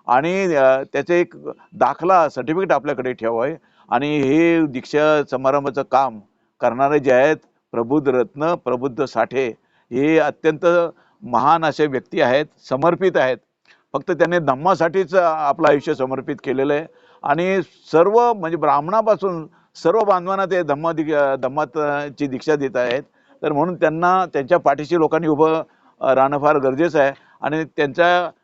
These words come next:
अ, दीक्षा समारंभाचा लाभही त्यांनी, अ, लोकांनी घ्यावा असं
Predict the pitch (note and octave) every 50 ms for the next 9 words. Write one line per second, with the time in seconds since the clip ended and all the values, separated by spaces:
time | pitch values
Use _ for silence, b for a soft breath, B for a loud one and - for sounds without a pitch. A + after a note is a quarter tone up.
0 | _ _ _ - - C3 B2+ B2+ B2 B2+ C3 B2+ B2 B2 C#3 C#3 - F3 E3+ D3+
1 | D3+ D#3 E3 E3+ F3 F3 E3+ - F3+ E3 D3+ C3+ C3 C3 D3+ G3 F3+ E3+ E3 D#3+
2 | D#3+ D#3+ E3 D#3+ - _ _ _ - - C3 C3+ C3+ C3+ C3+ D3 C#3+ C#3+ B2+ C3
3 | B2 A#2+ A#2+ - C3+ C3 C3+ C#3